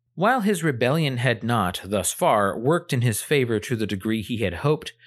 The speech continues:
a victory against the notoriously clever and talented Hashiba Hideyoshi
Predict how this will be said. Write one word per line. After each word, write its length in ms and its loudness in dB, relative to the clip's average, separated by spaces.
a 140 0
victory 540 0
against 420 -2
the 220 0
notoriously 880 0
clever 420 -2
and 300 -2
talented 500 -4
Hashiba 560 -2
Hideyoshi 640 -2